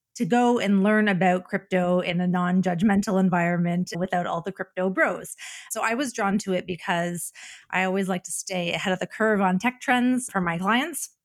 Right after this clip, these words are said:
So I was looking into crypto, but I found it really intimidating. And so I landed on Boys Club. I learned a lot. And then I volunteered for their Wingman program, which is basically where people who knew a little bit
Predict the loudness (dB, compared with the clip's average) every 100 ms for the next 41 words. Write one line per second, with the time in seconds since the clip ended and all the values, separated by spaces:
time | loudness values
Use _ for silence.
0 | _ _ _ -20 -4 0 2 2 2 2
1 | 2 0 -2 -2 -4 -2 -2 -2 -4 -8
2 | -10 -2 0 0 2 2 4 4 2 0
3 | -2 -2 -6 -8 -2 -2 0 0 -2 -4
4 | -2 0 2 2 0 0 0 0 0 0
5 | 0 -6 -10 -2 0 2 4 4 2 2
6 | 2 0 -2 -2 0 2 0 2 2 4
7 | 2 2 0 -2 -4 -4 -6 -6 -4 -2
8 | 0 0 2 2 2 0 0 0 0 -2
9 | -4 -4 0 2 0 0 2 4 4 2
10 | 0 -2 -2 0 2 4 4 6 4 4
11 | 4 4 2